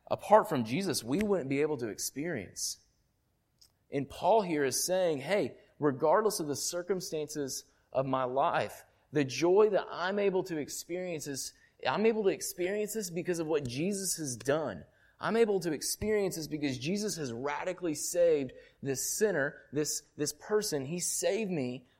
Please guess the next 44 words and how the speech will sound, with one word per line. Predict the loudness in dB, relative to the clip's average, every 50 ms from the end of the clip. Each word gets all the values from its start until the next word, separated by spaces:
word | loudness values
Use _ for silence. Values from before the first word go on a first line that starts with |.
| _
from | -6 -4 -2
myself | -2 -2 -4 -2 -2 0 4 4 4 4 2 0
so | 2 4
that | 4 4 4 2
I | 0 0 0 0
can | 0 -2 -2
experience | -2 -4 -6 -8 -10 -8 -8 -8 -6 -6 -8 -8 -6
this | -6 -6 -6 -6
joy | -8 -8 -2 0 2 4 4 4 4 2
in | 2 0
life | -2 -2 -2 -2 -4 -4 0
that | 0 0 0 0 -4 -16 -10 -2
regardless | 2 2 2 4 4 4 6 4 4 2 0
of | 0 0
the | 0 0
circumstances | -2 -2 -2 -2 -2 -2 -2 -2 0 -2 -4 -4 -6 -6 -6 -4 -2
that | -2 -2
I | -4 -6
might | -6 -4 -4 -6 -6 -4 0
be | 0 0 2 2 0
in, | 0 -2 -6 -8 -10 -14 _ _ _ _ _ _ _ _ _ _ _ _ _ -8
I'm | -2 0
able | 2 2 4 4
to | 2 2
be, | 2 0 -2 -2 -6 -10 _ _ _ _ -4
be | 0 2 2 2
able | 2 2 0 -2
to | -2
be | -2 -4 -6
joyful | -6 -4 0 2 2 2 2 0 -2 -2 -2
and | -2 -4
say, | -4 -4 -2
'You | -2
know | 0 2 2
what? | 2 2 2 0 -4 -12 -20 -20 _ _ _ _ _
It's | -4 -2 -2 -2 -2 0
well. | 2 2 2 2 2 -2 -6 -14 -12 -6
It | -6
is | -4 -4 -4
well | -2 2 4 6 8 8
with | 6 6 4
my | 2 -4 -4
soul.'" | -4 -2 0 0 0 2 0
Why? | 0 0 0 -2 -4 -6 -8